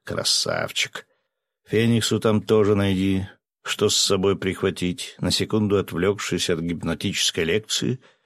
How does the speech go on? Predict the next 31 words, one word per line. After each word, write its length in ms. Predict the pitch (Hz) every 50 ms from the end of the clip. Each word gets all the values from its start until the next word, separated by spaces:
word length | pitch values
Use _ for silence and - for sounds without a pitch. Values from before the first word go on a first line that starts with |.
| _
шепнул 460 | _ - 104 95 - - 95 101 107 104
я 80 | 110
через 320 | 104 - - 101 92 95 90
жучка 420 | 80 78 76 - - - - 92
ему 260 | 90 85 80 80 82 78
на 180 | 76 73 69
ухо. 300 | 69 - - - - - - _ _ _ _ _ _ _ _ _ _ _
Помощник 480 | - 90 92 95 - - - 92 85
вздрогнул, 500 | 76 80 92 104 113 98 82 73 69 - - _ _ _ _ _
а 100 | - 104
потом 260 | - 90 - 98 90
широко 380 | 87 - 101 87 90 - - 95
улыбнулся 560 | 92 87 87 78 80 82 90 90 - - 92
и 60 | 80
кивнул. 460 | - - - 78 69 - 71 - - - _ _ _ _ _ _ _ _ _ _ _ _ _ _ _
Я 180 | - 156 165 156
снова 420 | 143 - - 151 147 147 135 135
сконцентрировал 880 | 127 - - - 127 117 - - 117 107 107 120 123 120 117 113 107 101
внимание 520 | 95 92 101 101 101 101 98 95 92 90 85
на 100 | 87 82
девушках, 720 | 82 95 104 107 117 113 - - 147 143 135 - - - -
но 180 | - 95 107 147
одного 340 | 160 180 175 156 135 135
из 100 | 143 160
своих 360 | - - 127 117 123 135 139 123
разведчиков 720 | 120 113 101 98 101 104 101 - - - - 185 156 -
при 180 | - 104 92 92
этом 320 | 95 - - 127 127 131
всё 300 | 127 - - - 92 95
же 120 | 95 107
поднял 540 | 104 - - 85 85 80 87 95 101 98 101